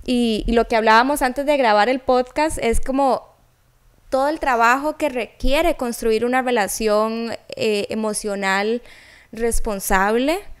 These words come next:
y sana, es bastante. Entonces, no me imagino a mí teniendo eso, ese mismo proceso al mismo tiempo con diferentes personas.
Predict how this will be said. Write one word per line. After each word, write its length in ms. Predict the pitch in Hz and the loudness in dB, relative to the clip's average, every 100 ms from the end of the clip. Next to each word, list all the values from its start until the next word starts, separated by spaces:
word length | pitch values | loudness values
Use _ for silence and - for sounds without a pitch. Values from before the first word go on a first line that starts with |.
| _ | _
y 140 | 240 220 | -8 -6
sana, 640 | - 214 214 254 320 254 - _ _ _ _ _ _ _ _ _ _ _ - | 0 2 2 2 -4 -6 -14 _ _ _ _ _ _ _ _ _ _ _ -4
es 120 | 247 | -2
bastante. 840 | 294 302 359 359 330 - - - | 0 0 0 -2 -2 -6 -8 -6
Entonces, 680 | 233 226 233 240 285 285 - - - - _ _ _ - - _ - | -8 -4 -4 -2 0 0 -2 -12 -20 -20 _ _ _ -20 -20 _ -6
no 360 | 233 247 262 | -2 0 0
me 100 | 277 | 0
imagino 580 | 311 302 233 - 285 294 | -2 -4 -6 -4 -4 -2
a 60 | 285 | -2
mí 380 | 247 254 349 - - _ _ _ _ _ _ _ _ - - _ _ _ _ - | -2 0 -2 -6 -20 _ _ _ _ _ _ _ _ -20 -20 _ _ _ _ -4
teniendo 500 | - 240 247 254 226 - | -2 0 0 0 -2 2
eso, 300 | 254 294 311 - - _ _ _ _ _ _ _ _ _ - | 2 2 -2 -4 -12 _ _ _ _ _ _ _ _ _ -2
ese 260 | 269 302 | -2 0
mismo 260 | 320 330 339 | -2 -2 -2
proceso 640 | 302 254 285 330 - 392 | -2 0 2 2 2 0
al 200 | - 240 | 2 0
mismo 300 | 233 262 294 | 0 0 0
tiempo 400 | 311 320 330 339 | -2 -4 -4 -4
con 140 | 349 277 | -4 -4
diferentes 520 | 247 240 220 220 254 | -4 -4 -4 -4 -2
personas. 640 | 233 - 233 190 180 - | -2 0 0 0 -4 -10